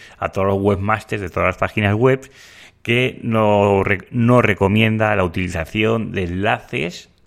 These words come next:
en lo que es la barra lateral de nuestra web, lo que es el sidebar, ¿de acuerdo? Es, dicen que, bueno, ya sabéis que cuando ponemos un enlace en la barra lateral,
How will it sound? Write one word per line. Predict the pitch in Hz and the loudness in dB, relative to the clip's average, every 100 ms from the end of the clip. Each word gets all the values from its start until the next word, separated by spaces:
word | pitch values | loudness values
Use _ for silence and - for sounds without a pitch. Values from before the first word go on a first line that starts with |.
| _ | _
en | 107 117 120 | -6 -2 -2
lo | 92 | -4
que | 92 | -4
es | 104 | -2
la | 95 | -2
barra | 92 117 123 | 0 -2 -2
lateral | 113 95 101 123 - | -4 -2 -2 -2 -4
de | - | -6
nuestra | 92 110 123 117 | -4 -4 -6 -4
web, | 92 82 - - | -2 -4 -8 -14
lo | 82 | -14
que | - | -12
es | 85 - | -12 -8
el | 85 80 82 - - - | -8 -8 -10 -20 -20 -20
sidebar, | - - 107 - - - _ _ _ _ | -10 -8 -8 -10 -20 -20 _ _ _ _
¿de | - | -20
acuerdo? | - 104 107 151 208 - - - - _ _ _ _ _ | -14 -12 -6 -4 -6 -12 -20 -20 -20 _ _ _ _ _
Es, | 110 113 113 107 110 101 - - - | -4 0 0 -2 -4 -6 -8 -12 0
dicen | 131 127 143 | 0 2 0
que, | 117 101 | 0 0
bueno, | 104 113 87 87 | -2 -4 -6 -12
ya | 98 | -8
sabéis | 101 117 | -4 -2
que | 120 | 0
cuando | 101 87 | -2 -2
ponemos | 87 90 98 101 | -2 -2 0 0
un | 107 | 0
enlace | 101 101 - | 0 -2 -4
en | 90 | -4
la | 80 | -2
barra | 87 92 98 | -2 0 -2
lateral, | 98 104 131 | 0 0 -2